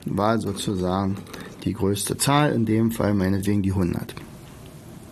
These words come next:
Dann habe ich mir aber gedacht, ähm, es wäre aber gut, wenn man diese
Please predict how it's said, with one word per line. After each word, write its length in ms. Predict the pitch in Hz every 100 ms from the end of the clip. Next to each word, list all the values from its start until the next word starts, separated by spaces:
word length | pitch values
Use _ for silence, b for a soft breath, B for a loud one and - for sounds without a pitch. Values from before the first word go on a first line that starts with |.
| - - - B B B B -
Dann 160 | 110 113
habe 160 | 135
ich 80 | 147
mir 160 | 151 135
aber 160 | 139
gedacht, 420 | 135 123 131 - -
ähm, 1400 | 110 135 156 185 180 170 170 165 160 156 156 156 151 151 151 B B B
es 120 | - 123
wäre 240 | 143 147
aber 200 | 113 104
gut, 500 | 104 123 175 196 -
wenn 120 | 131
man 220 | 139 127
diese 300 | 104 110 107